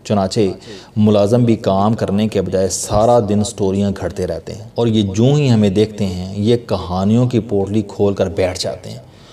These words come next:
और काम की बात इन कहानियों में दब कर रह जाती है। हमें अपने मुलाजमों से सिर्फ़ और सिर्फ काम के बारे में सवाल करना चाहिए ताकि उन्हें मालूम हो कि हमसे सिर्फ काम के बारे में पूछा जाएगा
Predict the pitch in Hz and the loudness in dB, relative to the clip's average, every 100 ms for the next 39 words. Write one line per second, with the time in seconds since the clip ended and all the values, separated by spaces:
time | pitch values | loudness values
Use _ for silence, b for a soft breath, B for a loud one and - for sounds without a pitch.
0 | B B 127 123 - 127 147 170 160 113 | B B 0 0 0 2 2 2 2 4
1 | 110 120 117 110 90 90 95 113 117 107 | 2 2 0 -2 -6 -4 0 0 2 0
2 | 95 120 104 98 90 85 80 - 50 - | 2 0 2 0 0 -4 -8 -12 -16 -18
3 | - - - - - - 104 117 113 107 | -20 -20 -20 -20 -12 -2 2 2 2 0
4 | 98 95 92 98 107 107 104 - 135 131 | 0 2 2 2 0 -2 -4 0 2 2
5 | 123 95 110 107 - - 131 127 151 170 | 0 -2 -4 -4 -8 -4 2 4 4 2
6 | 147 104 98 98 98 92 90 101 - 87 | 2 2 2 0 -4 -2 -2 -2 -8 -8
7 | - 92 90 - B B B B - 185 | -10 -10 -12 -16 B B B B -2 0
8 | 196 220 220 185 135 120 147 160 156 156 | 2 2 4 4 4 4 2 0 0 0
9 | 151 110 117 127 143 131 110 - 117 117 | -2 0 -2 -2 -4 0 -2 -2 0 2
10 | 127 131 120 101 98 101 107 95 92 98 | 2 2 2 4 4 2 0 -2 -6 -6
11 | 85 87 90 | -6 -8 -10